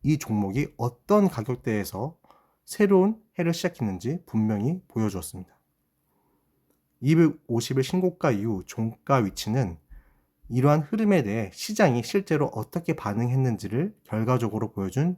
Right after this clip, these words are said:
장면으로 받아들였습니다. 위 신호들을 각각 따로 놓고 보면 긍정적으로 보이는 요소들의 나열일 수도 있습니다.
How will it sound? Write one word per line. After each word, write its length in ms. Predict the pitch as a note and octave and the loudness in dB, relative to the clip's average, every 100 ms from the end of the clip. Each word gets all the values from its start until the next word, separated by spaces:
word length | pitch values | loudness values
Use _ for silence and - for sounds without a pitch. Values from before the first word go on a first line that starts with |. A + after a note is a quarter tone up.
| - | -8
장면으로 480 | - G2 F#2 G2+ C3 | -8 -6 -6 -6 -6
받아들였습니다. 800 | G#2+ A2 G2+ F#2 - F2+ _ _ _ _ _ _ _ _ _ _ _ _ _ _ _ _ _ _ _ _ _ _ _ _ _ _ _ _ _ _ _ - | -6 -6 -6 -8 -12 -18 _ _ _ _ _ _ _ _ _ _ _ _ _ _ _ _ _ _ _ _ _ _ _ _ _ _ _ _ _ _ _ -4
위 220 | C3 E3+ | 4 4
신호들을 520 | E3+ - G3+ D3+ D3 D3 | 4 2 2 4 0 -2
각각 360 | - - B2+ | -6 -4 -2
따로 220 | F3+ F#3 | 0 2
놓고 280 | F#3 C#3+ C3 | 2 0 -2
보면 440 | G#2 G#2+ C3 E2+ - _ _ | 0 2 2 0 -10 _ _
긍정적으로 840 | - B2 D#3+ F3 E3 C#3+ C#3 C3+ | -2 0 2 0 0 2 2 2
보이는 300 | A#2 G#2+ G#2+ | 0 -2 -2
요소들의 640 | G2 F#2 A2 G2+ A#2+ E3+ B2+ | -4 -6 -6 -4 -4 -6 -6
나열일 400 | G#2 A2 B2+ B2 | -2 0 2 0
수도 180 | - A2 | -2 -6
있습니다. 440 | F#2 - E2 - | -6 -8 -12 -14